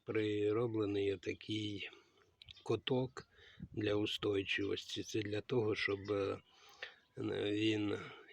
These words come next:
йшов по заданій глибині при саповці. Не культивації, а саповці. Але воно і при культивації допомагає. Далі які переробки. Значить, колесо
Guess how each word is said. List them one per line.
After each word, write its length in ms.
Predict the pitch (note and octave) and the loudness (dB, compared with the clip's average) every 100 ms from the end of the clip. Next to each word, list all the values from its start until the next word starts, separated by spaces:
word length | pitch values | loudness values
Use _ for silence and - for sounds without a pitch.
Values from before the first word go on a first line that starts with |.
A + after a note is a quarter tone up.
| - | -10
йшов 420 | G#2 G2 - A2 G#2+ | -6 -2 2 0 2
по 160 | G#2 | -2
заданій 560 | F#2 A2 G2+ G#2 G#2 G2+ | 0 -2 0 0 0 -2
глибині 560 | G#2+ G#2 G#2 G#2+ A#2 - - | -2 -2 0 4 4 2 -4
при 440 | G#2 A#2 A#2 A2 - - _ _ _ _ _ - - | 0 4 4 2 -6 -20 _ _ _ _ _ -20 -18
саповці. 1000 | - - B2 A2 B2 G#2+ G2 - - A2 - - - | -10 -2 -2 0 2 2 0 -4 -10 -10 -16 -20 -10
Не 260 | G#2 A2+ G2+ | 0 2 2
культивації, 960 | A2 G#2 - G2+ G2+ G2+ - B2+ B2+ - | -4 -6 -2 0 -2 -6 -6 -4 -4 -6
а 100 | G#2 | -8
саповці. 680 | - A#2 - G#2+ G2+ - - - | -4 -6 -4 -4 -4 -8 -12 -8
Але 240 | - F3+ G#3 | 0 4 4
воно 220 | A#2+ A#2 | 4 0
і 60 | |
при 180 | G#2+ A2 | 0 -4
культивації 920 | - G#2+ - G#2 G2+ G2+ - - G2 - - | -2 -4 -2 -2 -2 -6 -8 -8 -10 -8 -8
допомагає. 800 | - G#2+ G2+ F#2+ G2+ - - - - - - - - - - - - | -6 -4 -4 -2 -4 -4 -8 -14 -20 -8 -8 -6 -10 -12 -14 -16 -8
Далі 420 | A2 B2+ A2+ G#2 G2+ | 2 6 6 6 4
які 240 | G2 G2+ | 2 -4
переробки. 880 | F#2+ G2+ G2+ G2 G2+ - - - - - - | -2 -2 0 0 -2 -2 -6 -6 -8 -10 -6
Значить, 800 | G2+ A2 G#2+ - A#2 G#2+ - G2 - - - - - - - - - - - - - - - A2+ | -4 -2 -2 2 0 2 -2 -2 -8 -16 -20 -18 -16 -16 -16 -12 -10 -10 -10 -14 -16 -16 -10 2
колесо 580 | D#3 D3+ A#2 - A#2+ | 6 6 6 0 -6